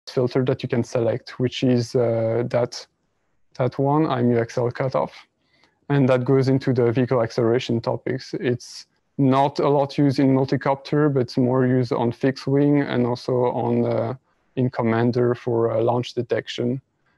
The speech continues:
and, uh, load factor, um, uh, computations. Here on, on the bottom part, you have the, the gyroscope,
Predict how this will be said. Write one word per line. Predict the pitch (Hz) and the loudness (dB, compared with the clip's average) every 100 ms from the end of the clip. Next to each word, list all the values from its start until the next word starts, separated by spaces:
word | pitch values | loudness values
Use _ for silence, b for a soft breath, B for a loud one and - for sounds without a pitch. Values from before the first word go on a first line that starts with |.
| _ _ - | _ _ -4
and, | 113 117 117 | 0 2 2
uh, | 120 113 117 113 | 2 2 2 0
load | 113 113 113 113 113 113 117 | 0 2 2 2 2 0 -2
factor, | - 117 - 135 120 117 - | -2 -6 -4 -2 0 -2 -8
um, | - - - 151 143 _ 151 | -10 -8 -8 -8 -10 _ -10
uh, | 123 123 | -6 -8
computations. | - 117 - 127 139 160 175 - _ b b b b b b b | -8 -12 -2 -2 0 -2 -4 -10 _ b b b b b b b
Here | - 147 | -2 0
on, | 139 135 | 2 2
on | 139 131 | 2 4
the | 127 | 4
bottom | 120 131 139 | 4 2 2
part, | 139 147 131 - | 2 0 0 0
you | |
have | 123 120 | 0 0
the, | 120 120 120 117 120 120 | 2 4 4 4 2 0
the | 113 | 0
gyroscope, | 131 131 151 - 160 151 | 2 2 0 0 0 0